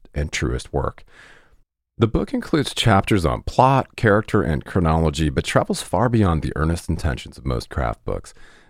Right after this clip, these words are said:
It also includes writing prompts to generate new work. Pulitzer Prize-winning author Richard Russo called it one of the best books on writing he's ever read, and also the funniest.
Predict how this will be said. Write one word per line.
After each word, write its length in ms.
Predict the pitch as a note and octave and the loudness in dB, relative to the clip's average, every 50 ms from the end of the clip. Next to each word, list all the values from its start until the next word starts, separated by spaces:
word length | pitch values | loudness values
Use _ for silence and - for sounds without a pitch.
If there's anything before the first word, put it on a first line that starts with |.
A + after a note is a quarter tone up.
| _ - | _ 0
It 40 | F#2+ | 0
also 200 | F#2+ F#2+ - A#2 | 2 2 4 2
includes 340 | A2 - - - A#2+ G2 F2+ | 2 2 2 2 2 4 4
writing 380 | F2+ G2+ F#2 F#2+ F#2+ F#2 E2+ | 6 6 6 6 6 4 2
prompts 380 | - - - A1+ A1 - - - | 0 -2 -2 -4 -4 -4 -6 -4
to 120 | - F2 | -2 -2
generate 440 | D2+ - D2 C2+ C2 C2+ C#2 C#2 C2 | 0 0 0 0 0 0 0 0 0
new 120 | C2 C2+ C2 | -2 -2 -2
work. 400 | D#2+ G2+ F#2 - - - - - - - - - - _ _ _ _ - | 0 0 2 0 0 -2 -8 -16 -20 -20 -20 -20 -20 _ _ _ _ -6
Pulitzer 240 | - A3 - G#3+ G3+ | -6 -4 -2 -2 0
Prize-winning 480 | - C#3+ C#3 C#3 B2+ C3 B2+ B2 A#2 | 2 2 2 4 4 4 4 4 4
author 340 | - G2+ G#2+ A2+ - A#2 A2 | 4 4 2 2 2 0 0
Richard 400 | - G2 G#2 - - D#3 - C3 | 2 2 0 2 2 0 0 2
Russo 340 | F#2+ E2+ D#2+ - - F#2+ F2 | 2 0 2 2 2 0 0
called 320 | - - - G2+ G2 F2+ G#2 | 2 2 4 4 4 4 4
it 100 | G#2+ - - - | 0 0 0 0
one 140 | G2 C3+ B3 | 0 0 0
of 80 | A#3+ | 0
the 80 | A#3+ G3+ | -2 -2
best 360 | D#3 - F2 G2+ A#2 - _ | 0 0 0 0 0 0 _
books 220 | - G2 F#2+ - F#2 | 0 0 0 2 0
on 100 | D#2 C#2+ | 0 2
writing 280 | D2+ D#2+ E2 F2+ F2 | 2 2 4 2 2
he's 220 | E2 E2+ C#2+ - - | 2 0 -2 -2 -4
ever 200 | C2 B1+ C2+ B1 | -4 -2 -2 -2
read, 380 | A#1+ D#2 G2 A2 A2 A2+ B2 - - - _ - - - - | 0 2 2 2 2 0 0 -4 -8 -18 _ -20 -12 -4 0
and 160 | A#2+ B2 G#2 D2+ | 2 2 4 4
also 240 | A1 G1+ - - | 2 0 -2 -4
the 100 | - - | -6 -6
funniest. 520 | - - - G#1+ G1+ G1+ G1+ - - - | -6 -4 -4 -4 -4 -4 -8 -8 -10 -10